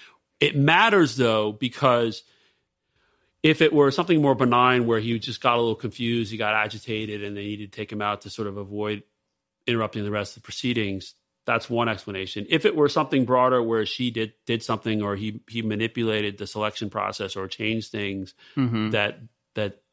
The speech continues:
Speaker 1: Hu and maybe other people had thought had been agreed to, and then this happened, and then he had, you know, he had Hu Jintao basically, you know,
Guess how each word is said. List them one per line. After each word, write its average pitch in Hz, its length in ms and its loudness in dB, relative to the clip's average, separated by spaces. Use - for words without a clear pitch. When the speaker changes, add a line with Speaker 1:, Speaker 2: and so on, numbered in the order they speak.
Speaker 1:
Hu 117 280 2
and 107 80 -4
maybe 107 180 -4
other 110 140 0
people 101 180 -8
had 95 100 -10
thought 107 140 -4
had 104 80 -8
been 101 100 -6
agreed 143 320 0
to, 117 340 0
and 123 120 0
then 113 200 2
this 117 160 2
happened, 110 580 0
and 110 160 -4
then 113 80 0
he 110 80 -2
had, 110 360 -2
you 117 100 -8
know, 107 80 -4
he 104 120 -4
had 104 180 -4
Hu 113 160 -2
Jintao 104 320 -4
basically, 101 680 -8
you 98 80 -14
know, 95 260 -8